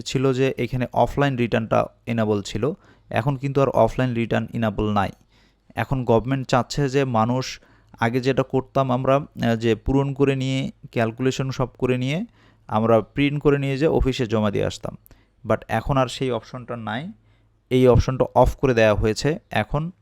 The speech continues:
গভর্নমেন্ট চাচ্ছে যে এখান থেকেই যদি সব ডাটা এন্ট্রি দেওয়া হয়ে যায়, তাহলে আপনারা এখান থেকেই প্রিন্ট করে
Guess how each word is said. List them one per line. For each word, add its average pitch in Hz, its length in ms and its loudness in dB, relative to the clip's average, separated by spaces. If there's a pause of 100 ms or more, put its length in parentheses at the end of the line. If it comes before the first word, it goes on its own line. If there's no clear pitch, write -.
গভর্নমেন্ট 117 400 -2
চাচ্ছে 123 300 -2
যে - 240 -6
এখান 135 300 -2
থেকেই 156 380 -4 (380)
যদি 113 180 -2
সব 120 280 2 (520)
ডাটা 113 240 0
এন্ট্রি 123 300 -2
দেওয়া 120 260 2
হয়ে 117 200 4
যায়, 143 180 0
তাহলে 160 240 -4
আপনারা 139 240 0
এখান 120 240 -2
থেকেই 131 200 -2
প্রিন্ট 110 400 -8
করে 151 240 -2